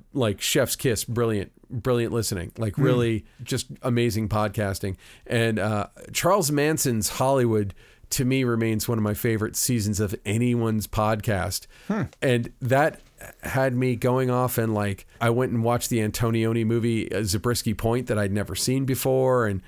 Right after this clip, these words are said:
Speaker 1: it sent me down some rabbit holes because sh-, what she did was, it wasn't really about Charles Manson.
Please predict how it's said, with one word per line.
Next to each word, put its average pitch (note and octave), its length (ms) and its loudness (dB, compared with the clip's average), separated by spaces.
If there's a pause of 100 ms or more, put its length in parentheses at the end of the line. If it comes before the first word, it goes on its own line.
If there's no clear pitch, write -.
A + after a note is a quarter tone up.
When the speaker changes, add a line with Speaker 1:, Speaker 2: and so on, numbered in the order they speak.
Speaker 1:
it B2 280 -2
sent C#3 220 0
me C#3 80 2
down B2+ 220 2
some G#2+ 200 -2
rabbit B2 300 2
holes G#2 300 0
because A2+ 340 -2
sh-, - 180 -4
what D3+ 140 -2
she D3+ 80 -2
did D#3+ 200 0
was, C3 300 2
it D3 100 -2
wasn't C#3+ 300 0
really C3+ 220 2
about A#2+ 280 0
Charles B2+ 360 2
Manson. A#2+ 520 0